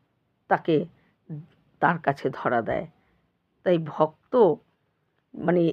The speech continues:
একনিষ্ঠভাবে যদি কেউ ভগবানকে ডাকে, ভগবান তাকে ধরা দেবেই।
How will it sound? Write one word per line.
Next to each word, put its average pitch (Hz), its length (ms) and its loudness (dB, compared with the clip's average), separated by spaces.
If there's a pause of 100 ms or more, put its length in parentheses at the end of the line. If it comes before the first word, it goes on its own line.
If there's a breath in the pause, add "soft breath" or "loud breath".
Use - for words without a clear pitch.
(160)
একনিষ্ঠভাবে 247 1300 6
যদি 196 240 2
কেউ 180 280 4
ভগবানকে 180 800 6
ডাকে, 147 440 -2 (340)
ভগবান 233 560 0 (680)
তাকে 175 500 2 (100)
ধরা 160 320 0
দেবেই। 156 600 0